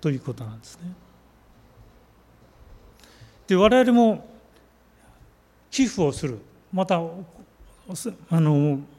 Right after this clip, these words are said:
お賽銭をするときに、特に日本の信者ではですね、こう、なんて言いますかね、お賽銭を投げるときにいろんな願い事をしますよね。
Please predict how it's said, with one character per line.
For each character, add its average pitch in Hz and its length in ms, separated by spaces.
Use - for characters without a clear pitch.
お 214 100
賽 233 220
銭 220 160
を - 20
す 208 120
る 160 80
と 147 100
き 131 100
に、 123 300
特 226 160
に 185 100
日 196 80
本 226 120
の 226 120
信 220 220
者 180 120
で 131 100
は 113 100
で 113 120
す - 140
ね、 123 220
こ 127 220
う、 - 720
な 143 80
ん 139 40
て 147 80
言 120 40
い - 20
ま 113 40
す - 80
か 123 60
ね、 113 180
お 170 100
賽 226 160
銭 233 140
を 226 60
投 214 100
げ 208 80
る 175 80
と 170 80
き 147 100
に 135 260
い 202 40
ろ 233 100
ん 247 60
な 240 220
願 202 200
い 220 60
事 196 160
を 143 40
し 151 120
ま 139 80
す - 80
よ 120 80
ね。 170 160